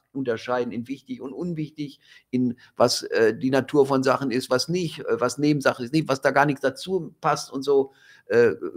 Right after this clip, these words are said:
rausgehört. Das, alles, was im Denken irgendwie in, in seinen, in der Sortierung, äh, seines, äh, seiner Überlegung über eine Sache macht, das will der alles rauskicken,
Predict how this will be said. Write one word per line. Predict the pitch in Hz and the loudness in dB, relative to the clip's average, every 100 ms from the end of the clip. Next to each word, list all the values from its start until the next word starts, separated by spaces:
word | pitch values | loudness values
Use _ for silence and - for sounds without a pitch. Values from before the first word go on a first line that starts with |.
| 107 - | -10 -8
rausgehört. | - 139 175 156 131 - | 6 8 8 4 2 2
Das, | 135 - | -4 6
alles, | 180 208 - | 8 8 6
was | 156 156 | 2 0
im | 139 | -2
Denken | 151 165 113 | -2 -2 -4
irgendwie | 139 139 147 135 | -8 -6 -4 -4
in, | - 120 123 | -4 -8 -4
in | 139 131 | -4 0
seinen, | 127 135 131 - | 2 2 -2 -4
in | 135 | 0
der | 117 120 | 0 0
Sortierung, | 113 - 160 147 143 127 - | -4 -4 -2 0 -2 -6 -10
äh, | 113 | -4
seines, | 117 117 123 117 - - | 0 2 0 -2 -8 -6
äh, | 101 | -4
seiner | 107 113 110 107 | 0 0 -2 -4
Überlegung | 87 120 117 139 147 135 | -2 0 2 2 2 0
über | - 117 | 0 -2
eine | 110 110 | -2 -4
Sache | 113 123 | -4 -4
macht, | 127 120 _ _ - | -4 -6 _ _ -8
das | 117 147 | -6 -2
will | 143 | 0
der | 170 - | 0 2
alles | 160 180 - | 2 2 2
rauskicken, | 131 - - 214 208 220 | 2 2 0 -2 0 0